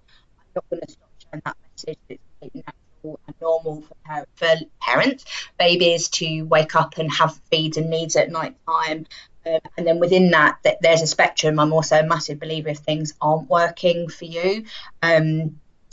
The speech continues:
then there's support out there. And my approach, it's never about pushing them to, to sleep through, because actually I'm gonna answer one of these questions, um, for you in a minute. Um, but I believe that they get there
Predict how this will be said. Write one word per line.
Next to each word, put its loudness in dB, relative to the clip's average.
then 2
there's 2
support 0
out 2
there. 2
And -6
my 2
approach, 0
it's -8
never -2
about -4
pushing -12
them -4
to, -8
to -6
sleep -4
through, 2
because -2
actually 2
I'm 2
gonna 4
answer 0
one 2
of 0
these -4
questions, -2
um, -4
for -16
you -6
in -6
a -4
minute. -4
Um, 0
but 0
I 4
believe -2
that -12
they 4
get 0
there 0